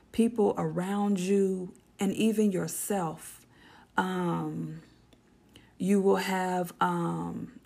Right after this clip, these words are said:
a, a lack of a belief of a higher power.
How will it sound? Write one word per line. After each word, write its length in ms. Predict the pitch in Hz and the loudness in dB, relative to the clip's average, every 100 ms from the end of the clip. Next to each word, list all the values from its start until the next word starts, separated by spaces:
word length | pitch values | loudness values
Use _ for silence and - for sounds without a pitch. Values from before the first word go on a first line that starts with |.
| - | -4
a, 440 | 180 175 165 170 - | -2 0 0 -2 -2
a 120 | 180 | 0
lack 320 | 175 196 208 202 | 2 2 2 0
of 160 | 180 | 0
a 60 | 175 | 0
belief 800 | 165 165 165 220 180 - - - | 0 -2 0 0 0 -8 -16 -12
of 140 | 170 170 | -8 -6
a 40 | |
higher 380 | 165 165 165 160 | -4 -4 -4 -4
power. 600 | 160 165 156 156 180 175 | -4 -4 -4 -6 -10 -16